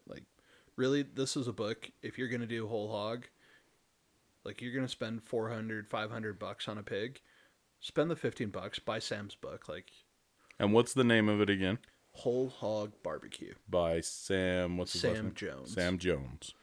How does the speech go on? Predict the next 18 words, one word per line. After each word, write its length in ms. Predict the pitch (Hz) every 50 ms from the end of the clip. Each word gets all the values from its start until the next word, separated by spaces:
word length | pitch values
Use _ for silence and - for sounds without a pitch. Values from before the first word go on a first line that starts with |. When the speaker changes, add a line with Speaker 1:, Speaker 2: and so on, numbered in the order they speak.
| _ _ _ _ _ _ _ _ -
Speaker 1:
Yeah. 180 | - - - - _ _ _ _ _ _ _ _ _ -
It's, 540 | 120 123 123 - - - - - - - - _ _ _ - - _ _ _ _ _ _ _ _ _ _ _ _ _ _ _ -
it 160 | 139 139 -
goes 220 | 156 143 139 131
into 240 | 143 131 127 123 117
incredible 480 | 110 113 - - - 143 135 120 117 110
detail 500 | 101 113 113 107 - 123 117 113 107 104 98
about 320 | 92 101 98 95 - - - - - -
how 100 | 139 135
to 80 | 123
build 220 | 110 123 120 107 -
the 60 | 101
pit, 440 | - - 127 113 110 110 92 - - _ _ - _ -
how 100 | - 123
to 300 | 117 113 110 107 104 101 - _ _ -
trim 240 | - - 135 120 117
the 100 | 110 104
pig, 600 | - - 120 110 110 110 107 104 98 92 -